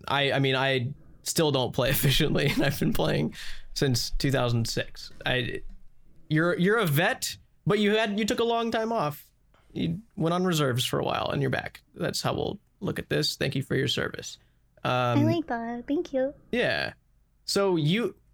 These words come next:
Speaker 1: when did this whole guideless, that you do all this guideless stuff? What have you done guideless so far?
Speaker 2: A couple of things. Um, so when I came back, I really wanted to do things without guides to, like, relive the nostalgia.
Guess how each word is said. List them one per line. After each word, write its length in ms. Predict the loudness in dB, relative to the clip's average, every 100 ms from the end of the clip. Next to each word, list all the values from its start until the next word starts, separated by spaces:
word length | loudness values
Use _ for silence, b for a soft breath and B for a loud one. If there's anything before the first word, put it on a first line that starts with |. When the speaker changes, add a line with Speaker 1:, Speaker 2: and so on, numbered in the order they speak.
| -8
Speaker 1:
when 280 | -2 2 2
did 100 | 0
this 120 | 0
whole 260 | 0 0 0
guideless, 560 | 0 2 2 2 0 0
that 80 | 0
you 80 | 0
do 200 | 2 2
all 100 | 2
this 180 | 0 -2
guideless 600 | -2 0 0 0 0 0
stuff? 440 | 0 -2 -2 -4 -6
What 140 | -2
have 100 | 2
you 80 | 2
done 300 | 2 2 2
guideless 400 | 2 0 0 0
so 160 | -2 -4
far? 380 | -2 -4 -4 -10 _ _ _ _ _ _ _ _ _ _ _ _ -20 B B B B B B B -4
Speaker 2:
A 80 |
couple 440 | -4 0 0 2 0
of 80 | 2
things. 540 | 2 2 0 -2 -4 0
Um, 600 | 4 4 4 4 2 0 -4
so 720 | -2 2 4 6 6 6 4 4
when 160 | 4 4
I 80 | 4
came 280 | 4 4
back, 440 | 6 4 4 2 0
I 560 | 2 4 4 6 4 2 2
really 260 | 4 6
wanted 260 | 4 4 4
to 140 | 2
do 240 | 0 0 0
things 240 | 0 0
without 240 | 0 -2 0
guides 340 | 0 0 0
to, 40 | -2
like, 140 | 0
relive 540 | 2 4 4 4 4 2
the 80 |
nostalgia. 840 | 0 0 0 2 2 2 2 0